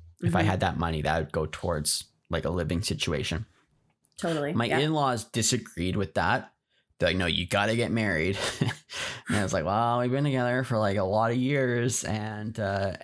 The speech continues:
Speaker 1: and that sort of thing." But we were very lu-, uh, fortunate to be able to, uh, purchase my brother's house prior to our wedding. So he had to move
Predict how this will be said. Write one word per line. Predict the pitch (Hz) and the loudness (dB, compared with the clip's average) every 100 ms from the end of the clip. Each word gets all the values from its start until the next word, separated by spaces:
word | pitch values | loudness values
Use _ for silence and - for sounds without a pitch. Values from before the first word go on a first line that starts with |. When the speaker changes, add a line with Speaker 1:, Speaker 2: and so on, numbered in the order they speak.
| - - | -14 -2
Speaker 1:
and | 107 | 2
that | 113 | 2
sort | - 107 | 0 0
of | |
thing." | 107 | 0
But | 107 120 | 0 0
we | 127 | 0
were | 123 | 0
very | 127 131 | 2 2
lu-, | 117 110 95 - - | 2 2 0 -4 0
uh, | 110 95 90 | 2 4 2
fortunate | - 117 104 120 104 | 2 0 0 0 0
to | - | 0
be | 104 107 | 0 2
able | 104 101 - | 2 0 0
to, | 101 92 - - - _ | 0 0 -4 -10 -20 _
uh, | 98 92 80 | 2 2 2
purchase | - 113 - 101 | 2 0 0 0
my | 101 | 0
brother's | 95 101 101 | 0 2 2
house | - 76 95 | 2 0 0
prior | - - 82 87 | -2 0 0 0
to | - 101 | 0 0
our | 92 | 0
wedding. | 80 80 98 104 | 0 0 0 0
So | 98 | 0
he | 104 110 | 0 2
had | 101 | 2
to | 95 | 0
move | 85 98 110 - | 0 0 0 -4